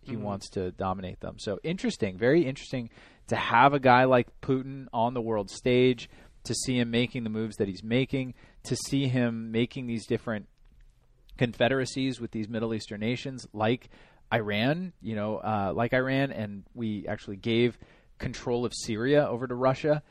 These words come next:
Speaker 1: over the, uh, past couple of years. So, uh, just a very, very interesting time for biblical prophecy and things like that.
Speaker 2: Yeah, so if you do have a question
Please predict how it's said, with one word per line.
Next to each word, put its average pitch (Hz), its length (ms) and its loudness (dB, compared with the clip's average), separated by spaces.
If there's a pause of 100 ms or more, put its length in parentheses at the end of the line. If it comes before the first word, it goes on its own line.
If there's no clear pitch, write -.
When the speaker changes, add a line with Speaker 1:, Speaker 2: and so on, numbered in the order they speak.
(240)
Speaker 1:
over 113 200 -2
the, 113 100 -2 (140)
uh, 107 220 4
past 113 280 2
couple 113 160 -4
of 104 80 -4
years. 131 240 -2
So, 107 120 2 (420)
uh, 98 160 0 (100)
just - 240 -6
a 240 40 0
very, 151 360 4
very 127 400 2 (120)
interesting 151 580 -4
time 101 600 0
for - 160 -6
biblical 104 380 -4
prophecy 98 640 -2
and 95 180 -10
things 92 320 -12
like 92 280 -10
that. 95 320 -4 (680)
Speaker 2:
Yeah, 156 260 8
so 165 200 0
if 160 120 -6
you 196 60 -6
do 240 140 -4
have 370 100 -6
a 165 40 -4
question 151 560 -2